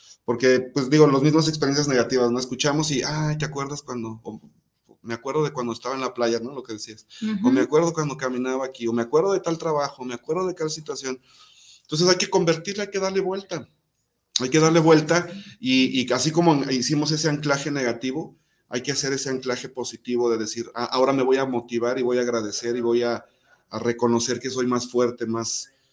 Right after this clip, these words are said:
Speaker 1: con más experiencia, con mayor información, y ahora le, le voy a cantar esta canción, ¿no? Le voy a imprimir esta canción que cuando la escuche me motive".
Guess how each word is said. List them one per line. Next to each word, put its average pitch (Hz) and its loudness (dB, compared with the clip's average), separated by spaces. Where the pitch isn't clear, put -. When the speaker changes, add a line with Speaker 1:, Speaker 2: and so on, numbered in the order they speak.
Speaker 1:
con 117 0
más 120 2
experiencia, 117 0
con 110 -8
mayor 113 0
información, 117 -2
y 110 -2
ahora 117 6
le, 117 2
le 113 -2
voy 117 4
a 117 0
cantar 110 -6
esta 110 -8
canción, 98 -18
¿no? 113 -12
Le 110 -2
voy 110 2
a 120 2
imprimir 113 -2
esta 113 -8
canción 104 -12
que 110 -10
cuando 104 -8
la 101 -10
escuche 113 -16
me 113 -16
motive". 92 -18